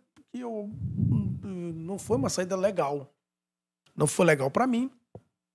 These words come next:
não foi legal pro Isaías e, ao mesmo tempo, pra rádio, porque, ó, deixa aí na Silvinha uma pergunta começa. Nós tínhamos o, o,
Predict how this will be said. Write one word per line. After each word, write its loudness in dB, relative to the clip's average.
não 0
foi 4
legal 6
pro 0
Isaías 0
e, 0
ao 2
mesmo 0
tempo, -4
pra 0
rádio, 2
porque, 0
ó, 4
deixa -4
aí -4
na -4
Silvinha -2
uma 2
pergunta 2
começa. -8
Nós -12
tínhamos -12
o, -6
o, -6